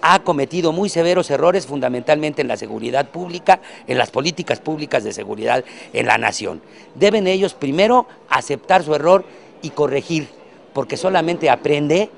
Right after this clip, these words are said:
quien es capaz de corregir su conducta. Ya que aprendan, en lugar de echarle la culpa a los anteriores o a otras autoridades,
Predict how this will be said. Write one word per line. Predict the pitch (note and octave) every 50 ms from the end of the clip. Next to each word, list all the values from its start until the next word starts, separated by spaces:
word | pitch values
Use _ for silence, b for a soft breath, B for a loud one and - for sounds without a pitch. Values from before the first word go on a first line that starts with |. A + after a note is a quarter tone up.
| B B B B B -
quien | - C#3+ C#3
es | D#3+ E3 -
capaz | - C#3+ - - D#3
de | C#3+ D#3 -
corregir | - B2+ A2 A#2 A2 - D3 C3
su | - C#3+ -
conducta. | - G#2+ G#2 G#2 A2 A#2 A2 - - G#2+ - B B B B B B -
Ya | - G#3+ G3+
que | - F3+
aprendan, | D#3+ - D#3+ D#3 D3 C#3 C3 A#2+ A2 G#2 B B B B B B -
en | D3 C#3+
lugar | D3 D#3+ F3 G3 G#3
de | G3
echarle | F#3+ - - F3+ E3+ F3 E3+
la | D3 B2 -
culpa | - - D3 D3 C#3 - - A#2 - B B B B -
a | - A2
los | A2+ A#2 -
anteriores | A2 G2+ F2 G#2 G#2+ G2+ A2+ A#2 B2 C3 B2 G#2+ - - B B B B B -
o | - A#2+ A2+
a | A2 A2+
otras | B2 C#3+ E3+ F#3 - F#3 E3 D3+ -
autoridades, | B2 G#2+ G2+ - A2 G#2 G2 G2 G2+ G#2 A2+ A#2+ A#2+ A#2+ C#3+ F3 - -